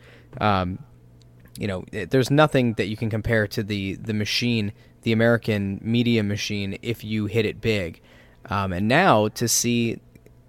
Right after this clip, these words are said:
Liga M X taking, you know, at least one massive hit and at least, you know, n-,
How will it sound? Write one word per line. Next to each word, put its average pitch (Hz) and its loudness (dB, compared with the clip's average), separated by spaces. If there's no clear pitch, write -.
Liga 135 6
M 117 2
X 120 2
taking, 113 -2
you 113 -6
know, 101 -4
at 104 -6
least 165 0
one 131 4
massive 123 2
hit 127 4
and 123 2
at - 0
least, 135 0
you 123 0
know, 110 2
n-, 110 -2